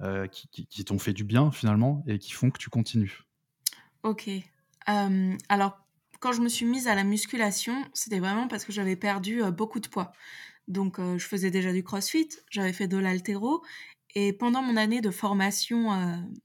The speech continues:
Speaker 2: au B P G E P S, euh, donc j'ai eu pas mal, euh, si, si t'as écouté, euh, le podcast avec Hugo,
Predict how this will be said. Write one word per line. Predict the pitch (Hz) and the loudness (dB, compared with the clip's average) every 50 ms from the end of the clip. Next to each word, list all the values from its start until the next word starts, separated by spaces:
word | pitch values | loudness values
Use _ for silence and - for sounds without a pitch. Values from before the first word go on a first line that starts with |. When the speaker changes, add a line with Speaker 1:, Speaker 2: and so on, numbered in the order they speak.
| _ _ - | _ _ -6
Speaker 2:
au | - 196 | -4 -2
B | 170 180 | 0 0
P | 175 - 233 196 | -2 -2 -2 2
G | 175 240 | 2 2
E | |
P | 359 - | 2 2
S, | - - - - _ - - - - - - - - - - _ _ _ - 202 | 0 -6 -10 -10 _ -16 -16 -16 -16 -16 -18 -20 -20 -20 -20 _ _ _ -4 0
euh, | 202 196 190 190 185 180 180 175 175 170 170 170 180 - - - - - - _ _ _ _ _ _ _ | 0 2 4 4 4 4 4 2 2 0 -2 -2 -4 -6 -8 -10 -14 -16 -20 _ _ _ _ _ _ _
donc | 175 185 190 190 202 208 196 | -8 -2 0 2 4 4 4
j'ai | 185 196 202 | 4 4 2
eu | 226 254 262 240 | 2 2 0 0
pas | - 233 214 214 | 0 2 4 4
mal, | 214 226 233 247 240 226 | 6 6 6 4 4 4
euh, | 208 190 185 185 185 180 180 180 - - | 4 2 2 2 0 0 -2 -2 -4 -6
si, | - - - - - | -6 -8 -8 -8 -6
si | - - - 214 190 | -6 -4 -4 -2 0
t'as | - 208 196 | 2 2 2
écouté, | 196 190 - - - 233 220 214 214 208 | 2 0 -4 -8 -4 0 2 2 2 2
euh, | 202 185 185 185 180 175 170 - _ _ _ | 2 0 0 0 0 -2 -2 -6 _ _ _
le | - 196 196 185 180 | -2 0 2 2 2
podcast | 190 190 185 - - 226 220 220 214 - - | 0 -2 -4 -2 0 0 2 2 2 0 -2
avec | 190 180 185 180 180 - | 0 0 0 -2 -2 -4
Hugo, | 208 190 175 196 233 254 262 240 | -6 -2 0 2 2 2 0 -2